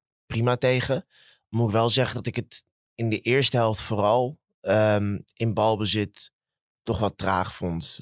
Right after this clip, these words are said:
Ehm, toch een beetje stroperig, toch een beetje, ja, inspiratieloos, te weinig tempo. Ehm,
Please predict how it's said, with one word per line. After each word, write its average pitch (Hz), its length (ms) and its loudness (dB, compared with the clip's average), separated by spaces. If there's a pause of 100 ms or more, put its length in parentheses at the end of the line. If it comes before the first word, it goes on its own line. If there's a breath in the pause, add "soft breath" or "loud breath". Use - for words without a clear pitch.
Ehm, 85 580 0 (260)
toch 107 180 -6
een 98 60 -8
beetje 98 240 -2
stroperig, 90 580 -2
toch - 180 -8
een 101 60 -6
beetje, 92 520 -2 (760)
ja, - 140 -20
inspiratieloos, 101 920 -2
te 98 60 -8
weinig 101 260 -2
tempo. 87 520 -4 (680)
Ehm, 92 460 -2